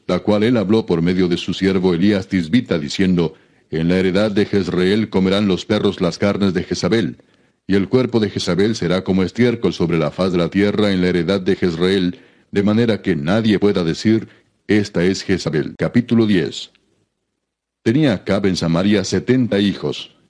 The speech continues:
y Jehú escribió cartas y las envió a Samaria a los principales de Jezreel, a los ancianos y a los ayos de Acab, diciendo,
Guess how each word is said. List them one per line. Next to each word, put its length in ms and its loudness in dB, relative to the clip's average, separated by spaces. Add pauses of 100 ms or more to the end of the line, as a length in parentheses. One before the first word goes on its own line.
(240)
y 140 2
Jehú 340 2
escribió 440 0
cartas 440 -2
y 40 -2
las 200 0
envió 300 2
a 60 -2
Samaria 500 0
a 40 0
los 140 -4
principales 600 -2
de 100 0
Jezreel, 680 0 (180)
a 100 -6
los 200 -2
ancianos 600 0
y 60 2
a 60 2
los 180 0
ayos 360 0
de 120 0
Acab, 320 -2
diciendo, 580 0